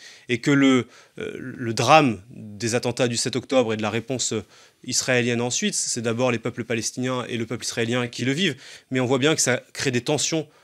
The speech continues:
dans les sociétés occidentales, en France, dans beaucoup de pays européens et aussi aux États-Unis. Et donc il faut que les, les pays, les vingt-sept, se réimpliquent politiquement pour arriver, euh, euh, à, à renouer le dialogue politique, pour arriver à cette solution à deux États que j'évoquais.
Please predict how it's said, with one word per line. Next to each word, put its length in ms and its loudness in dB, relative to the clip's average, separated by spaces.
dans 80 -6
les 80 -2
sociétés 580 -2
occidentales, 800 -2
en 80 -6
France, 420 -2
dans 100 -4
beaucoup 260 -4
de 40 -12
pays 260 4
européens 440 2
et 140 -2
aussi 260 0
aux 80 2
États-Unis. 460 -2
Et 20 2
donc 180 -4
il 40 -12
faut 160 -4
que 100 -6
les, 140 -2
les 100 -6
pays, 260 2
les 100 2
vingt-sept, 560 4
se 140 -6
réimpliquent 400 0
politiquement 600 4
pour 120 2
arriver, 420 4
euh, 520 0
euh, 20 -4
à, 380 -2
à 60 -2
renouer 400 2
le 100 2
dialogue 300 2
politique, 400 -2
pour 100 -4
arriver 180 0
à 40 -2
cette 120 -10
solution 260 -6
à 60 -2
deux 160 -2
États 160 -2
que 60 -4
j'évoquais. 340 -8